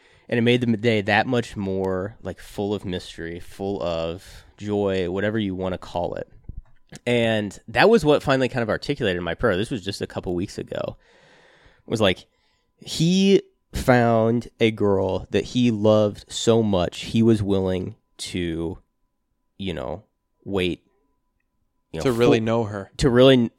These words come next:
Speaker 1: know her.
Speaker 2: Yeah.
Speaker 1: Right. I mean, he waited, you know, four years of dating and eight months of engagement, like, for that moment.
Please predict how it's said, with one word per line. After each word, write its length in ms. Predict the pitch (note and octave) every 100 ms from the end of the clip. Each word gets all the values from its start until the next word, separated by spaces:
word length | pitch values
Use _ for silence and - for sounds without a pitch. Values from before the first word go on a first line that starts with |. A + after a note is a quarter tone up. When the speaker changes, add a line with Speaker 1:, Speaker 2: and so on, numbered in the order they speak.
| -
Speaker 1:
know 400 | C3 A#2+ A#2 A2+
her. 360 | - D#2+ - _
Speaker 2:
Yeah. 100 | -
Speaker 1:
Right. 220 | A2 F2+ -
I 60 | B2
mean, 140 | A2+
he 120 | A#2+ A#2+
waited, 640 | A#2+ A#2+ A#2 A2 G#2+ C#3 -
you 160 | A2 G2
know, 140 | F2+
four 380 | - - A#2+ A2+
years 360 | G#2+ A2 A2 G#2
of 120 | F#2
dating 420 | G2 G2 G2 E2+
and 80 | -
eight 160 | F#2+ D#2+
months 260 | F#2+ F#2+
of 80 | F#2
engagement, 640 | F2+ E2 E2+ F2 D#2+ D#2 - _ _ _ _ _ _ _ _ -
like, 140 | F#2 -
for 380 | - A#2 A2 G2
that 240 | F#2 -
moment. 420 | F2+ D#2+ D2 -